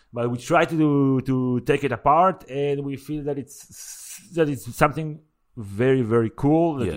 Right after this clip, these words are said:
Speaker 1: if you really like our podcast, you are going to deeply enjoy. Like the, like there's a bottom line
Speaker 2: Mm-hmm.
Speaker 1: to this journey. It's, it's,
Speaker 2: Yeah.
Speaker 1: it's also the fun of the journey, but also there's a place that we're heading.
Speaker 2: Yeah.
Speaker 1: And it's a cool place.
Speaker 2: And we wanted to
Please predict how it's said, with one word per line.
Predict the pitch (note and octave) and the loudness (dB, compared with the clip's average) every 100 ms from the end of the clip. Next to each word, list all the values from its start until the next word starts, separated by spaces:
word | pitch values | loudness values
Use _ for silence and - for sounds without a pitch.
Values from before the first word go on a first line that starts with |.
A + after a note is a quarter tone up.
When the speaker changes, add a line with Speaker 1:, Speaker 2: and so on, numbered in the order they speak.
| C3 | -8
Speaker 1:
if | A#2+ | -4
you | B2 | -2
really | C3 C3 | -2 0
like | B2+ B2 | 0 0
our | A2+ | -2
podcast, | C#3+ D3 - D#3 D3 - | 0 -2 2 2 2 -2
you | G#2 A2 G#2+ | -4 0 0
are | G#2 | 0
going | A2 A2 | -4 -4
to | G#2+ A2 | -6 -6
deeply | G2 F2 A#2+ C3+ A#2+ | -6 -4 -4 -2 -4
enjoy. | G#2 G2+ G2+ F#2+ F#2 - _ _ | -2 -2 -2 -2 -6 -16 _ _
Like | A2+ F#2 | -8 -4
the, | A2+ A2+ - | -4 -4 -12
like | C3+ B2+ | -6 -2
there's | B2 D3+ | 0 2
a | |
bottom | C#3 D3+ C#3+ | 4 4 4
line | C#3 B2+ A2+ G2 F2+ | 4 6 4 0 -6
Speaker 2:
Mm-hmm. | A#2+ G#2 A2+ | -4 -2 -4
Speaker 1:
to | A2+ | -4
this | A#2+ G#2+ | -6 -6
journey. | F#2+ A#2 G#2 F#2+ | -4 0 0 -4
It's, | F#2 - - | -12 -18 -16
it's, | B2+ - - | -16 -16 -8
Speaker 2:
Yeah. | G#2 E2+ | -6 -6
Speaker 1:
it's | C3 C3 | -8 0
also | G#3 - F3+ | 0 2 0
the | D#3 | 0
fun | E3 F3 | 2 0
of | D3 | 0
the | |
journey, | C3+ D3 F3+ G3 G3+ - | 0 2 2 0 -8 -6
but | B2+ C3+ | -2 0
also | C3+ C3+ C#3+ C3 B2+ B2 - | 0 0 0 0 0 -4 -8
there's | A#2 A#2+ A2+ | -6 -4 -4
a | |
place | - A2+ A2 G#2+ - - _ _ _ | -6 -4 -4 -6 -14 -20 _ _ _
that | A2+ G2 | -10 -2
we're | G#2+ | -2
heading. | F#2 G2 F2 D#2+ | 0 -4 -6 -14
Speaker 2:
Yeah. | F2 E2+ _ _ | -12 -12 _ _
Speaker 1:
And | - G#2+ | -10 -10
it's | G2+ | -8
a | |
cool | - - G2+ | -10 -10 -10
place. | - - - _ | -14 -20 -20 _
Speaker 2:
And | F#2 | -14
we | F2+ | -8
wanted | G2+ A#2+ C3+ A#2 | -4 -4 -4 -8
to | A2 | -12